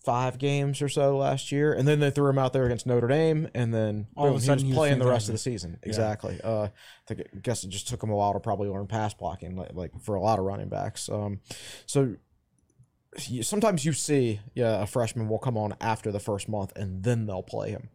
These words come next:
Speaker 1: 'cause they're still constantly evaluating these guys in practice every day. But yeah, Daquan Wright would be a guy I would certainly be interested in seeing him.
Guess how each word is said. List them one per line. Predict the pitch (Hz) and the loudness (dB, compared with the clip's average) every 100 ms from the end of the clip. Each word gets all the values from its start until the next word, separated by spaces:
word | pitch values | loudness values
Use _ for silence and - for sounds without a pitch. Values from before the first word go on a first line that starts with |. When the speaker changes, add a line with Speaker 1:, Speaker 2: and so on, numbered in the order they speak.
| - - - | -20 -20 -6
Speaker 1:
'cause | 131 123 | -4 -2
they're | 117 | 0
still | - 143 | 2 2
constantly | - 117 113 110 101 | 2 0 0 -2 -2
evaluating | 98 98 101 98 98 92 90 | 0 0 0 0 -4 -6 -8
these | 92 | -8
guys | 95 85 85 | -6 -6 -6
in | 82 | -8
practice | 101 101 98 90 | -4 -4 -4 -8
every | 92 92 | -6 -4
day. | 87 101 | -4 -2
But | 120 | 0
yeah, | 214 139 | 2 4
Daquan | 143 165 170 151 | 4 2 2 2
Wright | 131 143 131 | 4 2 2
would | 123 | -2
be | 131 | 0
a | 120 | 0
guy | 113 123 127 | 2 4 4
I | |
would | 120 110 | 2 -4
certainly | - 139 127 135 | -2 0 2 0
be | 127 120 | 2 0
interested | 117 107 - 104 | -2 -6 -6 -6
in | 95 | -6
seeing | - 95 82 | -8 -8 -10
him. | - - | -12 -16